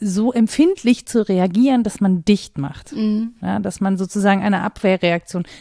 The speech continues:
Speaker 1: das kommt dann zum Beispiel gar nicht zur Sprache, weil da findet tatsächlich aufgrund von Empfindlichkeit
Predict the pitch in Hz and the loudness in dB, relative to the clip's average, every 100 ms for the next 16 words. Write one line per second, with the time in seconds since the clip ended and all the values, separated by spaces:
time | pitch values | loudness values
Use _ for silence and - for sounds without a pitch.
0 | - 240 330 - 247 247 254 - 233 247 | -2 0 0 -4 0 2 2 0 0 0
1 | - 226 226 233 185 185 190 202 - 233 | 0 -2 0 -2 -2 -2 -2 -4 -6 -6
2 | - 247 - 185 185 185 196 294 359 - | -4 -4 -2 0 0 0 -2 -2 -4 -6
3 | - 269 277 - 208 - 294 233 208 190 | 0 2 2 0 -4 -4 -4 -4 -4 -6
4 | - 190 262 370 208 180 180 - 254 277 | -6 -2 -2 -2 -2 -2 -2 4 4 4
5 | 214 247 - - 254 359 - | 2 -6 -4 -2 0 -2 -8